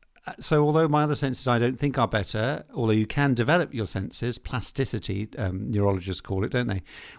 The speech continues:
Well, you can develop your palate. You can definitely learn to be a better taster of wine.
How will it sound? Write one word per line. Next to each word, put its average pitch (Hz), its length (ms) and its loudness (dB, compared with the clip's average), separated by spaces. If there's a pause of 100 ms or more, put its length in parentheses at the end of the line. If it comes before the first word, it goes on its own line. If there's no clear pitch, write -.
Well, 131 240 2 (240)
you 113 120 0
can 113 140 0
develop 98 280 4
your 107 120 0
palate. - 480 0
You 117 160 -2
can 107 180 -2
definitely 113 800 0
learn 113 640 2 (380)
to 120 100 -2
be 110 140 6
a 107 40 4
better 107 540 2
taster - 380 -2
of 92 180 -6
wine. 92 340 -4